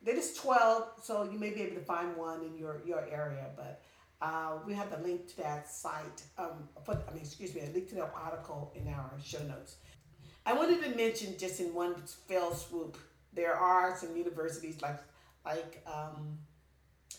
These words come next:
Suzanne mentioned, um, highfalutin universities like M I T and Harvard,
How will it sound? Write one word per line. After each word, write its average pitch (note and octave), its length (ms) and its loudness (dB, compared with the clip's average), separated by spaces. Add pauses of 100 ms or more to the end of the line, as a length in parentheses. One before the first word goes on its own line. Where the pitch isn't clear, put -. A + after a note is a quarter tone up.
(180)
Suzanne G#3 380 0
mentioned, D#3+ 600 -4 (160)
um, D3+ 380 -6 (640)
highfalutin F#3 1300 -4
universities D#3+ 600 -2
like D#3 180 0
M E3 120 0
I D#3 100 -2
T E3 280 -6
and D#3 100 -8
Harvard, D#3+ 440 -4